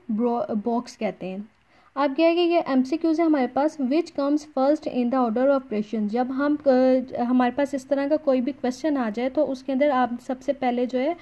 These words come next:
जो grouping symbols होते हैं आप उसको solve करते हो, ठीक है। Which grouping symbol should be used first?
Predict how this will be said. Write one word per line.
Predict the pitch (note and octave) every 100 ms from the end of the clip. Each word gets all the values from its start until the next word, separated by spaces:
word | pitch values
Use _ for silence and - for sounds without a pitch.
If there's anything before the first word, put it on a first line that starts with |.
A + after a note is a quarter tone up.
| - - - - -
जो | B3 D#4
grouping | D4+ D4 D#4+ F4
symbols | - C#4+ C4 D4+ E4
होते | D#4+ A3+ A#3+
हैं |
आप | A#3 C#4 C4+ -
उसको | C4+ - D4+
solve | C#4+ C4 G3 F#3+
करते | G3+ F#3 F#3
हो, | F#3+ G3+
ठीक | - G#3+
है। | C4 D#4+ - _ - _ -
Which | B3 E4 E4+
grouping | C#4+ C#4 D#4 D#4 D4
symbol | B3+ C#4+ D4
should | C#4+ A#3
be | C#4+ B3+
used | B3+ C4+ C4
first? | - A3 G3 - _